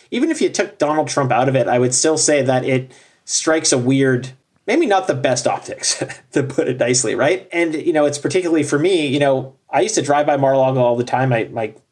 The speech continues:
grandparents lived in West Palm Beach. Uh, they now live, one of them lives in Boca. And, and, you know, my, my grandfather died from covid. And it, it is kind of vexing that, you know, I made the decision not to go and my family didn't go because they weren't allowing a lot of people at the funeral. We couldn't go.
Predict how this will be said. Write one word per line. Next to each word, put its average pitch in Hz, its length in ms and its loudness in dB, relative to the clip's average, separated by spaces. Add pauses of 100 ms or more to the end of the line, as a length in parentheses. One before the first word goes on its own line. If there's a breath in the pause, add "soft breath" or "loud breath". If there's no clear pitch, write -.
grandparents 123 420 -4
lived 117 180 -2
in 117 60 -2
West 117 200 -2
Palm 117 160 -4
Beach. 131 480 -6
Uh, 107 200 -2
they 113 120 -8
now 107 140 -2
live, 110 220 -6
one 117 160 -4
of 110 60 -8
them 113 60 -10
lives 110 120 -8
in 107 60 -16
Boca. 165 280 -2
And, 139 120 0
and, 147 180 -6
you 156 60 -2
know, 151 100 0
my, 160 300 0
my 143 120 -4
grandfather 196 360 0
died 196 240 0
from 202 140 -6
covid. 123 460 -2 (800 soft breath)
And 156 440 0
it, 131 220 -20 (100)
it 165 140 -4
is 214 240 0
kind 180 300 0
of 147 100 0
vexing 139 760 0 (360)
that, 139 140 0
you 139 80 0
know, 131 200 2
I 143 440 0
made 143 240 0
the 143 80 0
decision 139 420 0
not 131 240 2
to 131 60 0
go 135 540 0
and 131 100 -4
my 123 120 0
family 139 260 0
didn't 135 180 0
go 208 160 2
because - 140 -4
they 127 80 2
weren't 127 160 0
allowing 120 280 2
a 120 40 2
lot 120 120 2
of 120 60 -8
people 123 200 -2
at 110 60 -8
the - 60 -16
funeral. 147 560 0
We 123 100 -2
couldn't 120 340 -4
go. 143 520 2